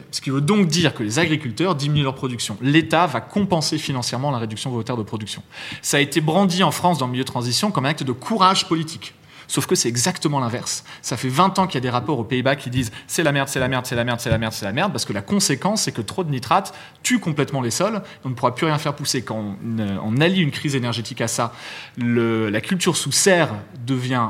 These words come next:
non rentable, donc là, on est sur une décroissance subie.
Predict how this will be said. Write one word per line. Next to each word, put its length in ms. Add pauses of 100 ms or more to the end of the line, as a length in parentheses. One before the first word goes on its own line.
non 280
rentable, 580 (220)
donc 220
là, 100
on 100
est 60
sur 140
une 80
décroissance 640
subie. 480